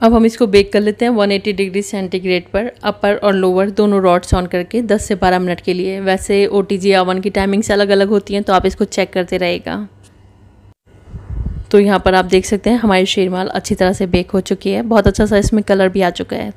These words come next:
तो अब हम इसको निकाल लेते हैं। और अपनी शाही शीरमाल को हमें ओटीजी से निकालकर फ़ौरन नॉर्मल पानी में डिप करना है।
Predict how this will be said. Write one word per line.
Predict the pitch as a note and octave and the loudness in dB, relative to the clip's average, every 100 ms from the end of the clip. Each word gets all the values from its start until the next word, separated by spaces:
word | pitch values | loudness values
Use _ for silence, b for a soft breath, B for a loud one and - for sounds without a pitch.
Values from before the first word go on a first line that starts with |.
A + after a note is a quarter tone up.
| - | -6
तो | G3+ F3+ F3+ - | -2 0 -2 -2
अब | G3 G3+ | -4 0
हम | G3 | 0
इसको | F#3+ F#3+ | 0 0
निकाल | F3+ F3+ F3 | 0 2 2
लेते | F#3+ - | 0 -4
हैं। | D#3+ F#3+ - - - - _ _ _ - _ _ - - - - - - - - - A#3+ | -8 -6 -6 -6 -10 -20 _ _ _ -20 _ _ -20 -20 -20 -20 -20 -20 -20 -20 -4 4
और | G#3 | 8
अपनी | G#3 A3+ | 8 6
शाही | G#3+ A3 G3+ | 4 4 4
शीरमाल | G#3+ A#3 G#3+ G#3 G#3 | 4 2 4 4 2
को | G#3 A3 | 2 0
हमें | G3 G3 | 0 -2
ओटीजी | - G3+ F#3+ G3 G3+ | -2 -2 0 0 0
से | G3 G#3+ | 0 2
निकालकर | G3 F3+ F3+ F3 G3 | 0 2 0 2 -2
फ़ौरन | A#3+ - F#3+ G3 | -2 4 4 4
नॉर्मल | G3+ F3+ F#3 F#3+ | 2 2 2 4
पानी | F#3 F#3 | 2 2
में | F#3+ F3+ | -4 -4
डिप | F#3 - | -6 -4
करना | G3+ G3 | -4 -4
है। | G3 G#3 | -6 -10